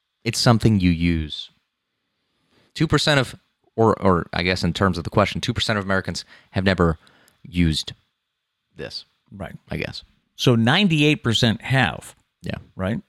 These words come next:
Speaker 1: So, like, we got, we got answers about, like, going to a doctor or stuff like that. It's n-, not like that.
Speaker 2: It's not going to someplace.
Speaker 1: Something you use.
Speaker 2: Yeah.
Speaker 1: Two percent of Americans have never used, never used this.
Speaker 2: All right.
Speaker 1: Yes.
Speaker 2: So we'll pick it up tomorrow.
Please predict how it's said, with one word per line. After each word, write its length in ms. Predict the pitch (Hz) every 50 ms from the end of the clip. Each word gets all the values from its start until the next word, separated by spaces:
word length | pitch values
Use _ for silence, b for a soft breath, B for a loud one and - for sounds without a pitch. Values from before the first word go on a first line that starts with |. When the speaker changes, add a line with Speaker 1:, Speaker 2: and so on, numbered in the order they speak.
| _ _ b b b b b
Speaker 1:
So, 140 | - 127 131
like, 140 | 131 123
we 80 | 139 131
got, 260 | 135 139 120 - -
we 100 | 107 113
got 220 | 110 110 101 - _ _ _ _ _
answers 360 | - 95 101 92 - 90 85 -
about, 140 | 82 67 -
like, 120 | 73 80
going 180 | - 90 90 87
to 120 | - - -
a 40 |
doctor 460 | 80 101 98 101 101 - 110 101 98 92
or 40 | 90
stuff 220 | - - 95 -
like 100 | 95 85
that. 220 | 92 90 85 85 _ _ _
It's 120 | - -
n-, 120 | 95 87 -
not 260 | - 98 95 85 82
like 140 | 80 80 - -
that. 60 | 123
Speaker 2:
It's 120 | 117 - 151
not 200 | 165 151 117 110
going 320 | 135 135 139 131 120 113
to 320 | - - - 151 143 127 110
someplace. 560 | - - 104 - - - - - - - -
Speaker 1:
Something 260 | - - 107 - 104
you 140 | 101 87 82
use. 440 | 82 82 82 80 73 73 - - -
Speaker 2:
Yeah. 100 | - -
Speaker 1:
Two 100 | - -
percent 200 | - - - 107
of 40 | 101
Americans 280 | 95 95 92 90 90 85
have 60 | 82
never 160 | 87 87 85 85
used, 380 | 85 80 82 82 80 - - _ _ - - -
never 140 | 92 87 85
used 300 | 82 80 80 78 - -
this. 240 | 82 - - - _ _ _ - -
Speaker 2:
All 80 | 98
right. 80 | 98 -
Speaker 1:
Yes. 240 | 175 85 - - _ _ _ - -
Speaker 2:
So 180 | - - 113
we'll 120 | 107 113 113
pick 160 | - 139 131
it 60 | 131 143
up 100 | 139 -
tomorrow. 340 | - 139 147 156 160 -